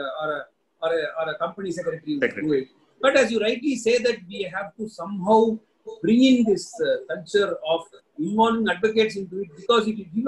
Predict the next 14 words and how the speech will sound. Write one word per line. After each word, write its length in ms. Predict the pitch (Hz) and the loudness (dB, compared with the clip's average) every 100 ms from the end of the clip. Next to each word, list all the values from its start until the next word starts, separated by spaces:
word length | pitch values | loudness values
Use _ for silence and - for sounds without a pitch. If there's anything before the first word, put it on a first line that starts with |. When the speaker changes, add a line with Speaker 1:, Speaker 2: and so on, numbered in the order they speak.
| 247 | 0
Speaker 1:
a 40 | 196 | -2
completely 580 | 220 220 233 233 220 - _ _ - | -8 -8 -10 -8 -10 -10 _ _ -12
a 60 | 175 156 | -12 -10
different, 640 | 190 - 240 240 226 220 | -16 -6 0 0 0 -2
uh, 280 | 190 165 156 - 165 | 0 0 0 -6 -8
uh, 500 | 151 143 135 127 - 147 _ - | -6 -6 -6 -6 -6 -6 _ -8
perspective 640 | 202 - - - - - - _ _ | -8 -6 -4 -4 -2 -6 -6 _ _
Speaker 2:
Yes. 100 | - _ - | -20 _ -8
Speaker 1:
about 280 | 175 214 208 | 0 2 0
the 120 | 185 | -2
entire 600 | 170 185 214 202 202 151 | -6 -2 0 0 -2 -6
resolution 540 | 156 160 208 196 180 156 | -6 -6 -6 -6 -10 -14
profession 480 | 143 - - 131 110 | -16 -20 -20 -20 -20
itself 260 | - 107 | -20 -20